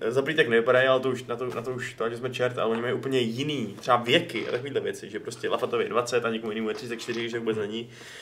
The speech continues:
A navíc mají úplně absurdní ty statistiky.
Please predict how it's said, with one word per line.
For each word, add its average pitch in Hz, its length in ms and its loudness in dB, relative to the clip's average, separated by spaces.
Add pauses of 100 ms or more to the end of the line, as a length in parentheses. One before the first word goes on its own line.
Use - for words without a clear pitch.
(140)
A 120 80 4
navíc 131 320 4
mají 131 160 4
úplně 131 240 0
absurdní 131 520 -2
ty 123 440 0
statistiky. 120 640 -6